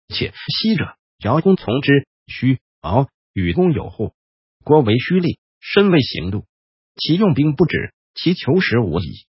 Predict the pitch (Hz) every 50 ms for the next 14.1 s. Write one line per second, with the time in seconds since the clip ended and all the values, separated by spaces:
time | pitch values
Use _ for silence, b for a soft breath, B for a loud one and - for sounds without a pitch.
0 | _ - - 185 190 - - 120 151 175 123 104 143 180 - - 98 110 - -
1 | 92 107 110 - - - - _ _ _ _ _ _ _ _ _ _ - 110 127
2 | 127 - - 135 - - - _ _ _ _ _ - 208 202 175 - 160 185 175
3 | 123 101 - 175 185 170 - _ - - - - - - - - 71 87 - -
4 | _ _ _ _ - - - 185 165 117 98 95 110 143 156 147 107 92 - -
5 | - - - - _ _ _ _ _ _ _ _ _ _ - - 147 196 220 -
6 | - 135 170 160 101 69 65 87 165 185 185 135 - 95 82 90 - - 104 135
7 | 165 233 208 135 - - 220 208 151 98 - 170 131 92 85 - 98 101 - _
8 | _ _ _ - - - 185 185 208 196 156 117 - - - - - - 82 82
9 | 85 - - 196 180 185 107 - - - - - - - 57 78 104 - _ _
10 | _ _ - 104 98 95 - 92 131 170 170 - - 98 76 95 95 117 127 160
11 | 190 214 185 110 80 - - - _ _ _ _ _ _ _ _ _ - 220 220
12 | 196 190 233 220 165 104 78 78 92 - 135 127 - - - - - - 139 131
13 | 123 78 82 110 135 - - 196 160 135 120 101 - 190 185 131 98 85 69 58
14 | 50 50